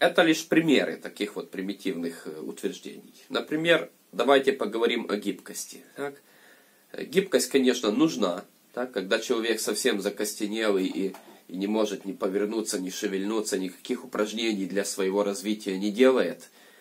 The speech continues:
вот, то, конечно, это это для него же и хуже. Так? Если человек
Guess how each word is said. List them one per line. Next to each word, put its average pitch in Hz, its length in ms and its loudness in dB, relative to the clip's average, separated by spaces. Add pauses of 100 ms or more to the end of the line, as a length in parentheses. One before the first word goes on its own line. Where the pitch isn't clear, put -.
(500)
вот, 87 340 0 (100)
то, 120 600 10 (100)
конечно, 131 520 4
это 120 480 2 (200)
это 135 240 2
для 127 160 6
него 127 280 6
же 113 120 2
и - 120 -8
хуже. 90 520 -8 (120)
Так? 104 260 -10
Если 110 240 -4
человек 120 540 2